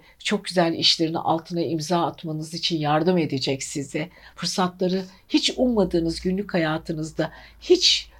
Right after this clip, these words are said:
farkında olmadığınız fırsatlar karşınıza çıkacak. Fakat, e, özellikle cuma ve cumartesi çok dikkat edin.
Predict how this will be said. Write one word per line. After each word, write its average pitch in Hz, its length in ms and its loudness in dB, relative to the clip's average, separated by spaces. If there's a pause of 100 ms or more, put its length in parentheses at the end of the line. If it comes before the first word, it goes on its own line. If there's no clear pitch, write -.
(120)
farkında 226 460 2
olmadığınız 208 720 2
fırsatlar 180 600 0
karşınıza 147 580 0
çıkacak. 165 600 -4 (400)
Fakat, 247 380 2 (540)
e, 202 360 8
özellikle 226 640 6
cuma 208 380 2
ve 196 120 2
cumartesi 175 640 -2
çok - 280 -4
dikkat 160 400 -2
edin. 180 340 -2